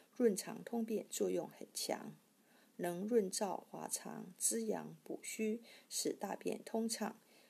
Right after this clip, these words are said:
因而大大减少了排便而引起的局部刺激，使痔疮炎症减消，久之则痊愈。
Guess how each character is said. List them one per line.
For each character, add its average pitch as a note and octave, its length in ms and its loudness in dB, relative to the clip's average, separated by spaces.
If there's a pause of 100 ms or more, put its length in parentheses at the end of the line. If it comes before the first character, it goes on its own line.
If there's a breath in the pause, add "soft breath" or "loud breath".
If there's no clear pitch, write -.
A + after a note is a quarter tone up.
(160 loud breath)
因 C4 200 4
而 G3 180 6
大 G#3+ 180 4
大 - 240 0
减 F3+ 240 -2
少 - 200 -2
了 - 200 -4
排 - 220 -6
便 G3+ 340 0
而 D#3+ 240 2
引 E3+ 220 -2
起 - 160 -2
的 - 340 0
局 - 220 -4
部 G3+ 260 -2
刺 - 240 4
激， G3 400 -2 (360 loud breath)
使 - 240 -2
痔 A#3+ 220 2
疮 A3 280 2
炎 D#3+ 240 0
症 F#3+ 400 0
减 - 260 0
消， F3+ 380 0 (420 loud breath)
久 - 240 2
之 B3 300 0
则 D3+ 340 -2
痊 - 280 -2
愈。 - 340 -2